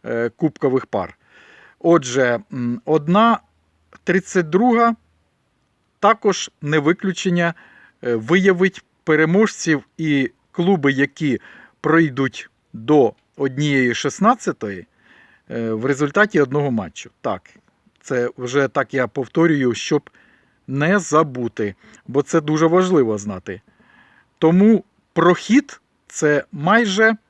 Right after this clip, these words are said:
і перемога в даному випадку, або ж, е, є шанс після нічиєї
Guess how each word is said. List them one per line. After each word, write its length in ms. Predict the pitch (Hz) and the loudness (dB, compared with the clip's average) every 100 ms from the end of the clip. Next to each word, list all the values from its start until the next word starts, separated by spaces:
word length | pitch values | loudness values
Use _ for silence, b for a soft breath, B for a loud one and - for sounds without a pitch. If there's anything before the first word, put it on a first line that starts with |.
| _ _ | _ _
і 140 | 151 156 | -4 -2
перемога 680 | - 170 185 170 110 98 - _ _ _ _ _ _ _ _ - | 2 2 4 2 0 -4 -14 _ _ _ _ _ _ _ _ -18
в 100 | 113 | -2
даному 460 | 139 135 127 127 | 0 0 -2 -2
випадку, 680 | 123 143 214 226 - 226 208 B B - | -2 0 2 0 -2 -4 -4 B B -4
або 400 | 143 135 190 240 | -2 2 2 2
ж, 340 | 202 233 226 b b b b 123 | 2 0 0 b b b b -4
е, 560 | 120 120 120 120 120 - | 0 2 2 2 0 -6
є 380 | 135 165 170 - | -4 2 4 2
шанс 540 | - 202 226 202 - _ _ _ _ _ _ | 2 4 4 0 -8 _ _ _ _ _ _
після 380 | 185 180 180 156 | -4 -4 0 0
нічиєї 880 | 151 160 - 160 175 214 170 120 | 2 -2 -4 -2 2 2 0 -2